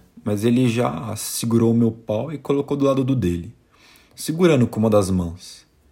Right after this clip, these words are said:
Eu olhei e vi que os nossos paus eram praticamente do mesmo tamanho. A minha piroca tinha vinte e um centímetros, com a cabeça meio vermelha, e o Júnior tinha uma piroca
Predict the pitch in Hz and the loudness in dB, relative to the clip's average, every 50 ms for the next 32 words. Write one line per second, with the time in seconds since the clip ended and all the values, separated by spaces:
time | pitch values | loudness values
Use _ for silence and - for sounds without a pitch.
0 | _ _ _ _ _ _ _ _ _ _ - 110 113 117 120 117 113 110 110 107 | _ _ _ _ _ _ _ _ _ _ -2 2 4 6 6 6 6 4 2 0
1 | 123 143 165 160 143 147 135 127 147 - - - 143 143 151 151 - 156 - - | -2 -4 -4 -6 -4 -4 -2 -2 -4 -6 -6 -8 -8 -8 -8 -8 -10 -12 -14 -12
2 | - - 151 170 160 175 330 285 185 113 107 - - 143 165 - - - 143 123 | -10 -10 -8 -8 -8 -8 -8 -6 -6 -6 -6 -6 -6 -8 -8 -8 -6 -4 -2 -2
3 | 123 - - 135 143 143 139 139 139 135 127 139 143 123 92 85 82 80 80 - | -2 -2 -4 -4 -2 -2 0 0 -2 -2 -2 -2 -2 -2 -2 -4 -4 -8 -10 -12
4 | - - _ _ _ _ _ _ _ _ _ _ _ _ - 95 104 113 131 143 | -16 -20 _ _ _ _ _ _ _ _ _ _ _ _ -4 -2 0 0 0 0
5 | 147 131 110 98 - - 120 117 113 110 123 120 127 117 - - 120 117 107 101 | 0 -2 -4 -4 -4 -2 0 2 4 4 2 2 -2 -6 -6 -4 -4 -4 -2 0
6 | 120 123 123 - 139 135 127 131 - 123 113 110 - - - 117 135 175 - - | -2 -2 -2 -4 -6 -6 -6 -6 -4 -6 -6 -6 -8 -10 -8 -8 -8 -8 -12 -16
7 | - - - 110 - - 110 107 110 113 - 120 110 110 110 113 107 104 110 110 | -16 -10 -10 -8 -6 -6 -4 -4 -4 -4 -2 -2 -2 0 0 0 0 0 0 0
8 | 104 101 98 98 104 127 - 175 175 _ _ _ _ _ _ _ _ _ _ _ | 0 0 -2 -2 -4 -6 -8 -12 -16 _ _ _ _ _ _ _ _ _ _ _
9 | _ - 123 135 135 135 131 131 127 123 120 120 117 120 123 107 95 101 110 123 | _ -6 -4 -2 0 0 0 2 2 2 2 2 2 2 0 -2 -2 -2 -2 -2
10 | 143 156 156 160 170 165 - _ _ _ _ _ - - 123 127 127 120 - - | -2 -2 -6 -8 -10 -14 -18 _ _ _ _ _ -12 -8 -8 -6 -6 -8 -6 -4
11 | - 120 117 120 - - - 135 127 120 117 110 101 98 92 | -2 -2 -2 -4 -6 -8 -6 -6 -4 -4 -4 -4 -4 -4 -6